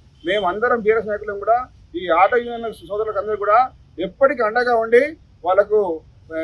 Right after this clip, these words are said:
అడుగు అడుగున వాళ్ళకు అండగా ఉండి ప్రతి విషయంలో కూడా వాళ్ళకు సహాయపడుతూ మా బీఆర్ఎస్ పార్టీ ముందుకు సాగుతుందని, ఇలాంటి అరెస్టులకు ఎప్పుడు భయపడము, భయపడబోము అని చెప్పి మీకు గట్టిగా సవాల్ చేస్తూ ఈ ప్రభుత్వాన్ని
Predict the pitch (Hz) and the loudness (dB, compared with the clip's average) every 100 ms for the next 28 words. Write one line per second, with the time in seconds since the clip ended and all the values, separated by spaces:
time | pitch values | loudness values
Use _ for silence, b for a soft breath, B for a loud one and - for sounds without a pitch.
0 | 160 175 226 226 240 262 247 226 214 202 | 0 2 4 4 4 2 2 2 0 -2
1 | 180 196 226 226 220 226 254 277 - - | -2 -2 -2 -2 -2 -2 -2 -6 -16 -6
2 | 160 269 269 247 - 254 254 240 233 247 | -6 -6 -10 -8 -8 -6 -4 -4 -2 -2
3 | 247 - - - - 202 190 180 220 226 | -4 -12 -20 -4 -2 -2 -2 -2 -2 -4
4 | 220 247 262 269 _ 175 165 202 214 - | -6 -6 -6 -6 _ -12 -8 -6 -6 -6
5 | 214 220 220 - _ - 165 226 247 196 | -8 -6 -6 -8 _ -10 -6 -6 -2 -2
6 | 214 226 220 277 349 - _ 175 208 196 | 0 -2 -4 -4 -6 -12 _ 0 2 4
7 | 202 - 233 208 226 190 185 214 220 233 | 2 -2 -6 -6 -4 4 4 4 2 -2
8 | 240 277 185 190 190 196 175 196 247 247 | -2 -4 -2 -2 -2 -2 0 2 2 0
9 | 226 214 269 320 339 _ _ - 185 - | -2 -6 -8 -10 -12 _ _ -14 -12 -10
10 | 151 156 185 262 262 285 294 _ - 185 | -12 -2 -2 0 0 0 -2 _ -4 0
11 | 233 226 220 214 269 320 320 _ 170 190 | 2 2 0 -2 -4 -8 -10 _ -12 -12
12 | 185 185 214 233 247 262 | -2 0 0 -2 -2 -2